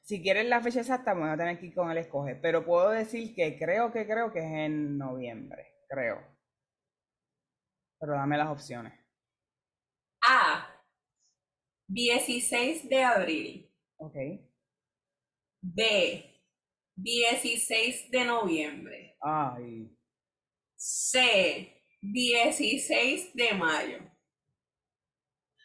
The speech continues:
Speaker 1: So, seguro, seguro es un dieciséis. <laughs>
Speaker 2: Es
Speaker 1: Eso
Speaker 2: un
Speaker 1: es lo que me está
Speaker 2: dieciséis.
Speaker 1: haciendo.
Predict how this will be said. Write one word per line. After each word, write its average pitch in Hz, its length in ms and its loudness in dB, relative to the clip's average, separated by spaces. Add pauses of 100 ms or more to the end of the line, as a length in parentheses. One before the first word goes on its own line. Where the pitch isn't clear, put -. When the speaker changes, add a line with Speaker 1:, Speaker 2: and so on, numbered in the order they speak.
(160)
Speaker 1:
So, 196 160 -6
seguro, 196 340 2
seguro 247 340 2
es 202 40 2
un 202 220 -2
dieciséis. 165 680 -6 (360)
<laughs> - 300 -4
Speaker 2:
Es 294 120 2
Speaker 1:
Eso 302 100 8
Speaker 2:
un 294 60 8
Speaker 1:
es 247 60 8
lo 190 60 10
que 190 120 4
me - 80 2
está 185 160 6
Speaker 2:
dieciséis. 180 40 2
Speaker 1:
haciendo. 143 400 0